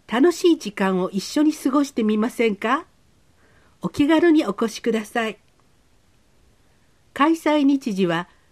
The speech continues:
七月十一日火曜日、午前九時三十分から十一時三十分まで。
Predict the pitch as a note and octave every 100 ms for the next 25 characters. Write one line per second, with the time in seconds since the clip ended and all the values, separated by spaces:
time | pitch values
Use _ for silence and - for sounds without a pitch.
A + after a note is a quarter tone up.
0 | _ F#3+ G#3 C4+ D#4 D#4+ C4+ A#3 C4+ C#4
1 | C4+ C4+ A#3+ A3+ - - A#3+ C4+ B3+ D#3+
2 | D#3+ - _ _ _ - A#3+ F4 D4 G3+
3 | - - C#4+ G3+ - C#4 C4+ C#4 - F#3+
4 | F3+ E3+ E3 D#3+ - _ _ E3+ A#3+ E4
5 | E4 D#4 C4 E3+ - A#3+ D4+ D#4 D4+ -
6 | F3 C#3+ C#3 C3